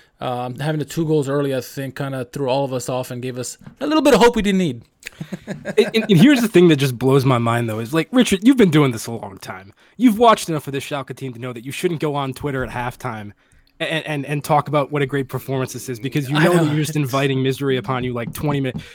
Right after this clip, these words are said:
Speaker 2: I mean, normally forty-five minutes later. In this particular case,
Speaker 1: Twenty
Speaker 2: it,
Speaker 1: minutes. <laughs>
Speaker 2: it was, you know, it was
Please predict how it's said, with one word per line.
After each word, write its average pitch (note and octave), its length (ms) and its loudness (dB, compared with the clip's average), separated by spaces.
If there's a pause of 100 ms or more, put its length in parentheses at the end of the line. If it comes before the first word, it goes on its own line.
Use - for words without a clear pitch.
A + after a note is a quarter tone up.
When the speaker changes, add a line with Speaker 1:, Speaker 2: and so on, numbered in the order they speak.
(120)
Speaker 2:
I G3+ 40 0
mean, F3+ 220 4
normally G#3+ 380 6
forty-five E3 520 0
minutes C3+ 260 -4
later. A#2 280 -6 (220)
In D#3 100 -2
this F3 140 4
particular D3 500 0
case, B2 260 -2
Speaker 1:
Twenty A#3 240 6
Speaker 2:
it, G#3 40 6
Speaker 1:
minutes. F3+ 360 2 (140)
<laughs> - 140 -8
Speaker 2:
it G3+ 120 6
was, F3 220 4
you F3 80 2
know, D3+ 140 4
it D3+ 60 2
was C#3 260 -2